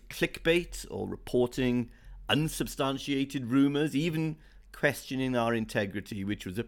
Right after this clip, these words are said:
a bit rich, but water off a duck's back, frankly. But I will say this, uh, as an editorial team, of course we make mistakes from time to time, and when we do, we put our hands up.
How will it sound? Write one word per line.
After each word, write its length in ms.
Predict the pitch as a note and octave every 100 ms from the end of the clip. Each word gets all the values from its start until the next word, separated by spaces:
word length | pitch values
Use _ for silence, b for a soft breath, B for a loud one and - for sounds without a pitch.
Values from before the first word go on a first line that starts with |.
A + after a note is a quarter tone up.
| -
a 40 |
bit 180 | G2 F#2
rich, 380 | F2 G#2 - - B B B
but 260 | G#2 - G2+
water 440 | G#2 G2+ - G2+ -
off 200 | F#2+ F#2+
a 20 |
duck's 320 | E2 G2+ -
back, 340 | - G2 - -
frankly. 640 | - F#2+ F2 - G#2+ - B B B B B -
But 120 | F#3
I 20 |
will 220 | A#3 C4+
say 240 | - A#2 F#2
this, 480 | F2+ F3+ - - - -
uh, 200 | A2 G#2+ -
as 140 | F3+
an 80 | G3+
editorial 640 | D3 B2+ - C3 A#2+ A2
team, 540 | A2 - C3 B2 B2 - b b b -
of 140 | G3
course 320 | - B3 A3+
we 120 | C#3+
make 260 | A#2 G#2+ -
mistakes 500 | G2+ - A2+ A2 -
from 200 | - G2+
time 260 | G2+ A#2 A2+
to 80 |
time, 340 | - A3 A#3 G#3+
and 120 | D#3+
when 180 | F3+ D#3
we 100 | C3
do, 360 | B2 C3 B2+ B2 B B B
we 140 | B2
put 240 | B2 A2+ G#2
our 160 | G#2+
hands 460 | G2+ F#2 F2+ F2 E2+
up. 160 | E2